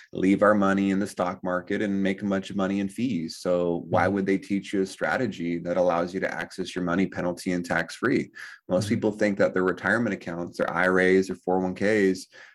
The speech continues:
Speaker 1: that money is for when they're retired and old. They can't touch that money now.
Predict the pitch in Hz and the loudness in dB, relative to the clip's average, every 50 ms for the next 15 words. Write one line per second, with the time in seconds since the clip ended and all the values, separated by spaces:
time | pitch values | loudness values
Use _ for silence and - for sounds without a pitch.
0 | _ _ - 104 110 123 123 120 117 117 113 113 113 - 107 101 98 95 95 90 | _ _ 0 0 0 2 0 2 2 2 2 0 -2 -4 -4 -2 -2 -2 -4 -4
1 | 85 90 90 - - 95 92 92 95 92 90 87 - - - 69 65 65 - - | -4 -6 -8 -6 -2 0 0 2 0 0 -2 -4 -6 -8 -10 -10 -10 -12 -14 -18
2 | _ _ _ _ _ _ _ - - 78 98 110 107 - 135 120 - - - 120 | _ _ _ _ _ _ _ -6 0 2 4 4 4 2 0 0 0 0 2 2
3 | 101 92 - - 101 90 - 92 90 87 80 82 87 90 101 98 82 71 71 - | 0 0 2 0 0 0 0 0 -2 -2 -2 -2 -2 0 0 0 -2 -4 -6 -10
4 | - | -14